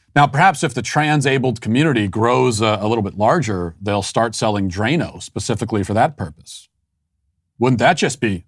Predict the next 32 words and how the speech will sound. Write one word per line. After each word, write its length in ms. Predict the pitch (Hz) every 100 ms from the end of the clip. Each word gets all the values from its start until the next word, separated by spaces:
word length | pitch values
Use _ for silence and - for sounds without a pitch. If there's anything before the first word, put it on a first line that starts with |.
| _
wonderful 680 | 107 110 120 117 - 104 92
and 120 | 87
inclusive? 580 | 87 82 92 80 85 _ _ _ _ _ _ _ _ _ _ _ _ _ _ -
Here, 140 | 226 135
buy 320 | 110 143 185
this 240 | 180 156
Drano. 500 | - 131 123 131 170
You 140 | 139 131
can 180 | 131 120
unclog 420 | 143 147 139 135
your 100 | 131
drains 500 | 107 113 120 120 -
and, 320 | 127 127 127
um, 320 | 147 147 147
also 240 | 143 151 165
blind 260 | 165 220
yourself 320 | - 127 82 -
to 100 | 101
be 160 | 127
the 100 | 135
best 400 | 113 123 165 -
version 460 | 120 110 131 117 117
of 120 | 104
yourself. 600 | 104 101 92 73 - _ _ _ _ _ _ _ _ _ _ _ _ _ _ _ _ _ _ _
That's 140 | 151 208
not 160 | 202
as 100 | 143
far-fetched 540 | - 135 120 120 113 120
as 140 | 104
it 80 | 101
may 160 | 104
seem. 420 | 92 110 110 120